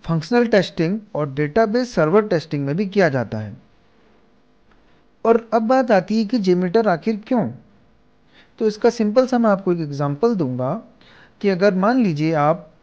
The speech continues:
Facebook में एक वर्कर हैं और आपसे अगर आपका मैनेजर आकर पूछता है कि बताइए अगर Facebook में हज़ार लोग एक साथ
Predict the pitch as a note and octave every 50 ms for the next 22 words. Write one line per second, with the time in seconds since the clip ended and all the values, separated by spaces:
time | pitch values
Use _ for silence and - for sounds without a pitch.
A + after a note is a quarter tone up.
0 | _ _ _ - - F#3+ G3 F3+ E3 F#3+ A#3+ A3+ A#3 - G3 G3+ F#3 D#3 D#3 F#3
1 | G3+ G3 - _ _ _ _ _ _ _ _ _ _ _ _ _ _ _ _ _
2 | - E3 F3+ G3+ F#3+ F#3+ G#3+ F#3+ C#3 B2 A#2 A#2+ C#3 - _ _ _ _ _ _
3 | _ _ - - - - _ - D3 D3 C#3+ C#3+ E3+ - - - B3 A#3 A3 G#3
4 | G3+ F#3+ F3+ E3 D#3+ E3 - D#3+ D#3 D#3 D#3 D#3 D3+ E3+ E3 D#3 D3+ D3+ - D#3
5 | D3 D3+ D3 C#3+ C#3+ - - - G#3+ F#3 C#3 B2+ C3+ F#3+ G#3+ - _ _ _ -
6 | - _ _ _ - G3+ E3+ F3 F3 E3 F3+ F3+ G3 G3+ G#3 G#3+ G#3 F3 D3+ E3
7 | D#3+ D3 - - D3 D3 C3+ C#3+ F#3+ G#3 G#3 G#3 C#3+ C3+ C#3 F3 G#3 A3 - -
8 | - _ - - C3+ C3+ C3+ D3+ D#3 F#3 A#3 A3+ G#3 G3 F3 F3 F3+ F3 F3+ F3
9 | - E3 D#3+ D#3 - - - F3 D#3 D3 D3